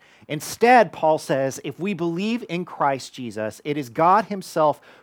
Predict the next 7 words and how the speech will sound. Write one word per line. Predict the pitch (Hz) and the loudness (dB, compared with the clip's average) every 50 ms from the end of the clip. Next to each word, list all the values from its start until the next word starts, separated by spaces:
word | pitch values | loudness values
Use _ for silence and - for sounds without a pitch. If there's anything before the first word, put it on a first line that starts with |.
| _ | _
who | - 160 160 160 | -4 -4 -2 -2
makes | 160 151 160 165 180 175 - - - | -2 -4 -4 -4 -4 -6 -8 -12 -8
us | - 151 147 147 143 - - | -6 -4 -4 -4 -4 -8 -12
right | 131 120 120 117 117 120 127 - _ | -8 -6 -4 -4 -4 -4 -6 -10 _
through | - - 131 143 143 123 127 127 | -12 -6 -4 -2 -2 -2 -4 -6
Jesus | 117 - 113 104 95 113 120 - | -8 -12 -14 -14 -14 -16 -18 -18
Christ. | - - - 165 139 117 90 90 - - - - _ _ | -16 -10 -4 -4 -4 -4 -4 -8 -16 -20 -20 -20 _ _